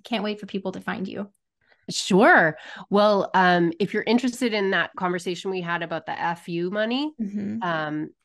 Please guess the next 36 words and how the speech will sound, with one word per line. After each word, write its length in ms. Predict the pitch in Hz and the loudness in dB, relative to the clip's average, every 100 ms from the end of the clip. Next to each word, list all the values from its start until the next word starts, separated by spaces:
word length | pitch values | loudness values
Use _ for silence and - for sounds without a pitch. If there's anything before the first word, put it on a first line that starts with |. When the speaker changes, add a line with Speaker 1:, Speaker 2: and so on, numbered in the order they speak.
| - | -8
Speaker 2:
I 480 | 170 175 170 180 180 - | -4 -4 -4 -6 -8 -10
do, 340 | 208 208 208 | -6 -4 -2
I 140 | 190 190 | 0 2
offer 260 | 196 202 | 2 2
a 60 | 190 | -4
free 240 | - 214 196 | -4 -6 -4
class. 340 | 208 185 180 | 0 0 0
I 120 | 196 | -2
think 240 | 196 339 330 | 0 2 2
you've 180 | 302 | 0
been 160 | 349 330 | 0 -2
to 200 | 262 185 | 0 -2
it. 220 | 160 156 _ _ _ 233 | -2 -6 _ _ _ 0
Speaker 1:
Mm-hmm. 140 | 220 | 4
Speaker 2:
Um, 400 | 233 - 254 165 - _ _ _ - | 4 6 2 -2 -8 _ _ _ -4
but 160 | 185 | -4
you 140 | 180 214 | -2 -2
can 160 | 247 | -2
go 160 | 220 202 | 0 0
at 100 | 185 | -2
any 240 | 190 226 226 | -2 -4 -4
time 600 | - 208 170 156 165 180 | -2 2 2 0 -2 -4
and 260 | 185 175 175 | -4 -4 -6
pick 260 | - 220 214 | -8 -6 -6
a 60 | |
time 300 | 196 190 175 | -2 0 0
that 160 | 180 175 | 0 -2
works 260 | 170 - | -8 -10
for 140 | - 208 | -8 -4
you 320 | 196 185 190 | 0 2 2
on 180 | 170 175 | 0 0
demand. 380 | 170 160 196 247 | 0 0 -2 -4
If 100 | 214 | -6
you 80 | |
go 300 | 190 185 175 | -6 -4 -2
to 360 | 175 175 170 | -2 -2 -4